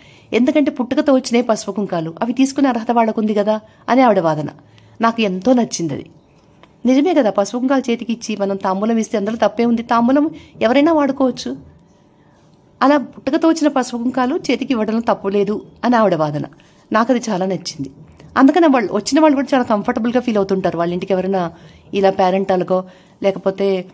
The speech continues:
ఈ పసుపు కుంకాలు తీసుకోవడానికో పారాయణలకో వాటికి వచ్చిన వాళ్ళు చక్కగా పారాయణ చేసుకుంటారు, అందరితో సమానంగా ప్రసాదం తీసుకుంటారు, అందరితో సమానంగా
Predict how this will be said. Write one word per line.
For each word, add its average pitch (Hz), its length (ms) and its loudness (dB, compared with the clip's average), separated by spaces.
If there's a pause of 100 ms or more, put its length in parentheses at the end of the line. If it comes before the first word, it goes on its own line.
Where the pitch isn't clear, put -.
(220)
ఈ 190 60 -2
పసుపు 190 320 -4
కుంకాలు 185 280 -2
తీసుకోవడానికో 170 800 -4 (160)
పారాయణలకో 180 500 -4
వాటికి 175 260 -4
వచ్చిన 170 240 -6
వాళ్ళు 165 220 -4
చక్కగా 196 360 -4
పారాయణ 196 320 2
చేసుకుంటారు, 196 600 -4 (380)
అందరితో 202 320 0
సమానంగా 185 400 -2
ప్రసాదం 190 420 -2
తీసుకుంటారు, 202 600 -2 (580)
అందరితో 208 320 0
సమానంగా 196 540 -2